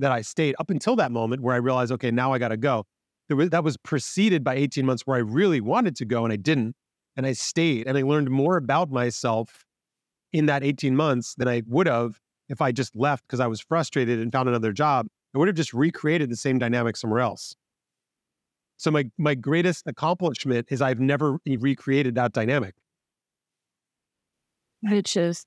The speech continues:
Speaker 2: huge in itself. I think you should write the book, Should I Stay <laughs> or Should I Go? So on, on that note, because I almost feel like the, the, this whole idea, Good Au-, Authority or whatever future book you write, it's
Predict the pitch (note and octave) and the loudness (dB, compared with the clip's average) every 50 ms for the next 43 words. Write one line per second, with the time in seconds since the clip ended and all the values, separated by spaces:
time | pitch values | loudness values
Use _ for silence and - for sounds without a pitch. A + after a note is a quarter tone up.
0 | _ - - A3+ G#3 F#3 D#3+ D#3+ - G3+ F#3 E3 D#3+ - - G3+ A2+ - - - | _ -4 0 2 2 2 2 2 0 0 0 -2 -2 -4 -4 -2 -2 -2 -4 -6
1 | _ _ _ _ _ _ _ _ _ _ _ _ _ _ _ _ _ _ _ - | _ _ _ _ _ _ _ _ _ _ _ _ _ _ _ _ _ _ _ -2
2 | B3+ C4+ B3 E4+ G4 G4 F#4 - - A#3+ A3+ G3+ F#3+ G#3+ - - G3+ G3 G#3 G3+ | -2 0 0 0 0 0 0 -2 -2 0 0 0 0 0 -2 -4 -2 0 0 0
3 | G3 - - G#3+ G3 F#3+ F#3 F#3 - - G#3 A3+ B3+ - _ - G#3+ - - - | 0 -2 -2 -2 -2 -2 -2 -4 -6 -6 -4 -4 -4 -6 _ -12 -10 -10 -10 -4
4 | - D#4 C4 A3+ B3+ C#4+ G#3 - - C4 A3 G3 A3+ - _ _ _ _ _ _ | -4 -2 0 2 2 2 0 0 0 0 0 0 -2 -4 _ _ _ _ _ _
5 | _ - E4+ D#4+ - - - D4 E4+ D#4+ - - D4+ E4 E4+ D4 D#4+ D#4 F4 G#4 | _ 0 2 2 2 2 2 2 2 2 0 0 2 2 2 2 2 2 2 0
6 | - - E4 D4+ C#4+ B3+ F4+ E4+ D4+ - - D#4 E4 D#4+ D4 E4+ F#4+ G#4+ A4 - | 0 0 0 0 2 0 0 0 0 0 2 2 4 4 4 2 2 0 -4 -2
7 | - F#4 F4+ E4 E4 D4+ D4 D4 B3+ - _ _ _ _ _ _ _ _ - A#3+ | 0 0 2 2 2 2 2 2 0 -4 _ _ _ _ _ _ _ _ -2 2
8 | D#4 D4 - - B3+ C4 B3 C4+ D4+ C#4 A3+ - - _ _ _ _ _ _ - | 2 2 2 0 -2 -2 0 0 2 2 0 -2 -6 _ _ _ _ _ _ -2
9 | D4 E4+ - - - F4 F#4 G4 F#4+ D4+ C#4+ C#4 B3+ C4 B3 A#3 A3+ C#4 B3+ C4 | -2 -2 -2 -2 -2 0 2 2 2 2 2 2 2 0 0 0 0 0 2 2
10 | B3+ A#3+ - _ - A#3+ - C#4 B3 A#3+ A#3+ A#3 B3 A#3+ A#3+ A#3 A3 A3+ G#3 - | 0 -2 -4 _ -6 -2 0 2 2 2 2 2 2 2 2 4 2 2 0 -2
11 | - B3+ B3+ C#4+ C4+ C#4 C#4+ - C4 C4 A#3 - C#4 A3+ A#3 B3+ - _ _ _ | -4 -2 0 0 0 0 -2 0 -2 -2 -2 -2 -2 -2 -2 -2 -4 _ _ _
12 | - A#3+ A#3+ A#3 B3 A#3+ G#3+ A3+ C4+ C#4+ C4+ B3 A#3 A#3 - _ B3+ C4+ A#3+ - | -4 0 2 2 2 2 2 2 2 2 2 2 0 0 -2 _ -2 -2 -2 -4
13 | - - | -10 -16